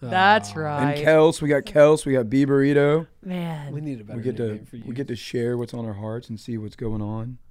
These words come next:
Speaker 1: I love
Speaker 2: Yeah.
Speaker 1: it. I love it. Well, B B wants to ask something lighthearted.
Speaker 2: Well, listen, when it, when it comes to restaurants like Diablo's, Big Burrito,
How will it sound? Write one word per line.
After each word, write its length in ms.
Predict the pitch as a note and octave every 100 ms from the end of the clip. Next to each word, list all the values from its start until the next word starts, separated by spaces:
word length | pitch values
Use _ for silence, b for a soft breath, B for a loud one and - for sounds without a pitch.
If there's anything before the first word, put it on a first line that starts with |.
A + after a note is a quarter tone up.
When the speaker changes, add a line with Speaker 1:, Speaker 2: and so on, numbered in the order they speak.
| -
Speaker 1:
I 60 | D#3
love 320 | D3 - A2+
Speaker 2:
Yeah. 80 | C#3+
Speaker 1:
it. 160 | C#3+ - _ _ _ _ -
I 100 | E3
love 280 | D3+ D3+
it. 160 | D3+ C#3+
Well, 100 | D3+
B 160 | C3+ F#3
B 120 | G3
wants 180 | F#3 F3
to 60 |
ask 160 | E3 D#3
something 240 | F#3 E3 C3+
lighthearted. 480 | C3 F#3 F3+ D3+ G#3+
Speaker 2:
Well, 80 | A#3+
listen, 300 | D#3+ C#3+ A#2
when 200 | D#3 G3
it, 260 | F#3+ F3+ D#3+
when 140 | E3+
it 120 | G3+ -
comes 380 | F3+ A3 G3+ -
to 480 | F#3+ D#3+ C3+ E3+ E3 _ - _ -
restaurants 500 | C#3+ C#3+ D#3 C3+ B2+
like 400 | A2 G#2+ A2 - - - -
Diablo's, 680 | G#2+ G2+ G2+ G#2+ G#2+ G#2 -
Big 200 | E3+ D#3+
Burrito, 580 | D3 C#3 C3+ C3 B2+